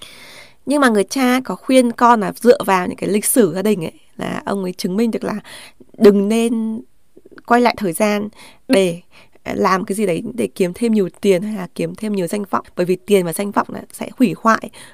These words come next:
cuộc đời của mình. Và bởi vì có rất nhiều dẫn chứng trong lịch sử gia đình là những cái người mà người ta dùng cái món quà đặc biệt này để làm những cái việc về tiền, về danh vọng thì họ không có kết cục có hậu. Thế do vậy là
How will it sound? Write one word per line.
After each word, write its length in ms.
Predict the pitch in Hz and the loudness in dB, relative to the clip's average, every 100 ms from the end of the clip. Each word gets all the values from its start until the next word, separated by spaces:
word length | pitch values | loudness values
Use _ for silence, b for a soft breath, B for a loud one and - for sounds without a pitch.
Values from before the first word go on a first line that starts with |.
| - | -10
cuộc 140 | 196 | 0
đời 180 | 190 175 | 2 2
của 100 | 165 | 0
mình. 200 | 165 156 B B B | -2 -4 B B B
Và 280 | - 170 175 - - - _ - | -6 -4 -4 -8 -14 -20 _ -4
bởi 160 | 190 | -2
vì 180 | 170 175 | 0 0
có 160 | 175 175 | 0 2
rất 120 | 247 | 4
nhiều 160 | 247 | 4
dẫn 160 | 185 - | 2 -4
chứng 300 | - 202 180 | -2 -2 0
trong 360 | - 220 208 202 B B | -2 -2 -2 -8 B B
lịch 200 | - 190 | -2 0
sử 260 | - 247 185 | 2 0 0
gia 100 | 175 | 0
đình 180 | 196 170 | -2 -2
là 140 | 160 | -6
những 160 | 165 156 | -6 -8
cái 140 | 180 | -4
người 200 | 202 208 | -2 0
mà 120 | 170 | -2
người 120 | 165 - | -6 -6
ta 240 | 180 175 B B B | -6 -6 B B B
dùng 300 | - 214 180 | -4 -4 -4
cái 540 | - - - - 240 254 - | -8 -10 -8 -8 -10 -12 -10
món 240 | 180 180 | -6 -6
quà 380 | - 269 247 196 190 - b b b _ - - | 0 2 4 2 -6 -14 b b b _ -14 -8
đặc 120 | - 190 | -6 0
biệt 240 | 196 - | 0 0
này 160 | 180 180 | -6 -6
để 300 | 185 - - - | -6 -8 -10 -4
làm 260 | 202 180 | -4 -2
những 80 | 190 | -6
cái 140 | 175 | -6
việc 280 | 175 202 - | -4 -4 -4
về 180 | - 165 | -4 -4
tiền, 360 | - 190 170 165 | -2 -2 -2 -4
về 140 | 170 | -6
danh 180 | 160 185 | -6 -6
vọng 160 | 202 - | -6 -8
thì 120 | 170 | -10
họ 300 | 175 185 - - | -6 -4 -6 -10
không 180 | - 226 | -8 -6
có 100 | 190 | -4
kết 200 | 240 - | -6 -6
cục 140 | - - | -8 -6
có 140 | 165 | -8
hậu. 240 | - 277 - B B B B | 2 2 2 B B B B
Thế 100 | 190 | -6
do 160 | 190 214 | -4 -2
vậy 180 | 240 | -4
là 240 | 190 180 | -4 -6